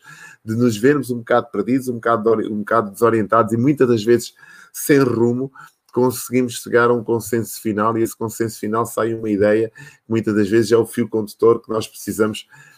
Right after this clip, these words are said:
para dar, eh, vida a um projeto, a uma solução para aquele problema, para aquele desafio. Em traços muito gerais é isso. E aqui exatamente aquilo que está a acontecer, aqui eu vejo um bocadinho no mundo tudo aquilo que está a acontecer, embora nós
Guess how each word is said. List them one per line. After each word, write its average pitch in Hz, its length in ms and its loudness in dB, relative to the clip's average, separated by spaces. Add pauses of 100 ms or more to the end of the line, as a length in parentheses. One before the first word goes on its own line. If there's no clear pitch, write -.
para 113 160 4
dar, 110 300 6
eh, 98 220 4
vida 104 400 -2
a 101 40 -4
um 104 120 -4
projeto, 101 580 0
a - 20 0
uma 113 140 -4
solução 113 580 -2 (320)
para 104 140 0
aquele 107 240 0
problema, 98 480 -2
para 104 140 -2
aquele 110 240 -2
desafio. 101 580 -4 (380)
Em 98 360 0
traços 104 360 -2
muito 104 200 -4
gerais 104 300 0
é 101 80 4
isso. 92 260 -6
E 127 60 2
aqui 127 180 -2
exatamente 143 520 -4
aquilo 127 160 -12
que - 80 -16
está - 140 -2
a - 20 2
acontecer, 120 520 0 (460)
aqui 101 280 -2
eu 120 100 6
vejo 120 240 2
um 117 60 -4
bocadinho 113 340 -2
no 110 100 -2
mundo 117 300 -4
tudo 117 180 -4
aquilo 104 180 -6
que - 60 -12
está - 140 -2
a 104 40 2
acontecer, 110 440 -2
embora 110 240 -2
nós 107 340 -4